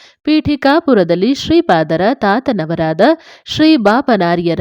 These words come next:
ಮನೆಯಲ್ಲಿ ಈ ಶುಭ ದಿನ, ಅಂದರೆ ಇಪ್ಪತ್ತೈದು ಹನ್ನೊಂದು ಎರಡು ಸಾವಿರದ ಹದಿಮೂರರ ಕಾರ್ತಿಕ ಸೋಮವಾರದಂದು,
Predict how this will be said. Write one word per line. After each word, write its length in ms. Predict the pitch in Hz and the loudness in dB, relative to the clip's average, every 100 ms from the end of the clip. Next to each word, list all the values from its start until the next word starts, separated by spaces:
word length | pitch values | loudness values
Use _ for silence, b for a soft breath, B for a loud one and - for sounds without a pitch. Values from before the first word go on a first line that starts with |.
| 170 | -2
ಮನೆಯಲ್ಲಿ 680 | 233 175 156 156 170 277 214 b b _ - | -2 -4 -4 -6 0 0 0 b b _ 0
ಈ 200 | 285 339 | 4 4
ಶುಭ 360 | - 262 233 247 196 | 2 -2 0 0 0
ದಿನ, 160 | 180 185 214 b b | 0 0 -2 b b
ಅಂದರೆ 720 | - 185 160 175 311 - _ - | -8 -6 -4 -2 -2 -4 _ -6
ಇಪ್ಪತ್ತೈದು 760 | 269 - 277 269 269 311 330 | -4 0 0 2 2 4 4
ಹನ್ನೊಂದು 500 | 302 214 170 165 175 | 2 2 0 -2 0
ಎರಡು 300 | 233 175 170 | 0 0 0
ಸಾವಿರದ 400 | 170 185 214 247 247 | -2 -2 0 -2 -2
ಹದಿಮೂರರ 580 | 214 202 269 170 165 165 226 | -2 -2 -2 -2 -2 -2 -2
ಕಾರ್ತಿಕ 580 | 262 254 269 - 277 262 | 0 0 0 -2 -2 -2
ಸೋಮವಾರದಂದು, 1040 | 247 175 165 160 175 262 180 156 233 320 | -2 -2 -2 -2 0 -2 -4 -2 2 2